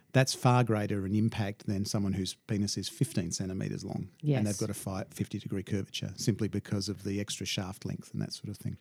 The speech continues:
Speaker 2: Mm. And actually having Peyronie's isn't a problem unless it's interfering with your
Speaker 1: Functional.
Speaker 2: functionality,
Speaker 1: Yeah,
Speaker 2: is it? Yeah.
Speaker 1: absolutely. So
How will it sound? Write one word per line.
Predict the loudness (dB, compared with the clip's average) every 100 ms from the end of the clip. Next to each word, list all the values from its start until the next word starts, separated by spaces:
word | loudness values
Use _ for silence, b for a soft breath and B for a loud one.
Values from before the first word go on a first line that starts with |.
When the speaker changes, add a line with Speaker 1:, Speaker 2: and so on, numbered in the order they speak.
| _ 8
Speaker 2:
Mm. | 8 10
And | 8 8
actually | 4 6 8 8
having | 6 6 12 12
Peyronie's | 12 8 4 4 4 4
isn't | 4
a | 4
problem | 4 6 6
unless | 6 6 4
it's | 0 -6 -2 4
interfering | 4 4 2 4
with | 4
your | 6
Speaker 1:
Functional. | 6 8 8 8 8
Speaker 2:
functionality, | 6 2 6
Speaker 1:
Yeah, | 10 10
Speaker 2:
is |
it? | 6 4
Yeah. | 4
Speaker 1:
absolutely. | 8 8 8 6
So | 10 10